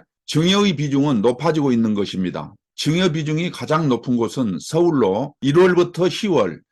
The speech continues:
일만 육백십삼 건의 증여가 이루어졌습니다.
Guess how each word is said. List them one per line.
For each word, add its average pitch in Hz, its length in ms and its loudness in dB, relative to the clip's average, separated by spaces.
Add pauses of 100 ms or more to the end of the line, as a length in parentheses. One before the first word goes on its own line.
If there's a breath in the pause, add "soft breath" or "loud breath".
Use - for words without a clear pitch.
(220)
일만 147 480 0
육백십삼 196 840 -2
건의 196 500 0
증여가 139 380 2
이루어졌습니다. 95 840 -2